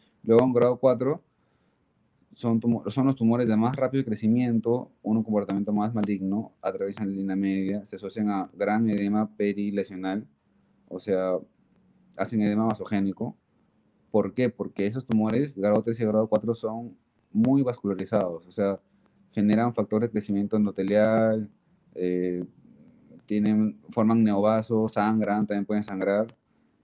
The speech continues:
pues, edema, sangrado, este, el es-, efecto de masa,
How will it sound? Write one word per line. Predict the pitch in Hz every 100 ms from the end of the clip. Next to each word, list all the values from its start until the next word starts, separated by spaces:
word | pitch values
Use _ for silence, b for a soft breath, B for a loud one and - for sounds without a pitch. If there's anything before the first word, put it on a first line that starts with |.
| _ _
pues, | 98 95 90 _ - -
edema, | 98 101 110 107 104 104 104
sangrado, | 98 98 98 101 101 98 98 98 98 - 90
este, | 92 - 92
el | 92
es-, | 95 _ -
efecto | 95 107 104
de | 101
masa, | 98 101 101 101 101